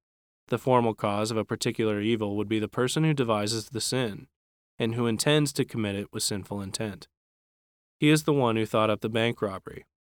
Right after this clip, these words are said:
A material cause could be someone who is threatened by the bank robber,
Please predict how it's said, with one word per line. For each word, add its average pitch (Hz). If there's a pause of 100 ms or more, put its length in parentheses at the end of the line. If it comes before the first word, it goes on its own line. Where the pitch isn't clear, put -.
(180)
A 131
material 131
cause 95
could 131
be 123
someone 139
who 127
is 117
threatened 104
by 104
the 104
bank 120
robber, 92